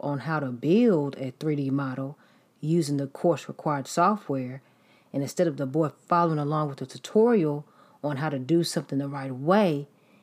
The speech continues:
he would go online, find a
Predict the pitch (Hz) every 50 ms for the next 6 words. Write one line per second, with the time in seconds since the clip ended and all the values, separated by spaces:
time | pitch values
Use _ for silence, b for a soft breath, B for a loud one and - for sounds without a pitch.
0 | b b b b - 208 202 170 165 160 147 143 143 135 170 170 185 185 - -
1 | 185 185 196 202 202 180 156 147 139 135 131 131 131 131 143 143 b b b b
2 | b b b b b b _ - 180 180 175 175 175 165 - 151 151 147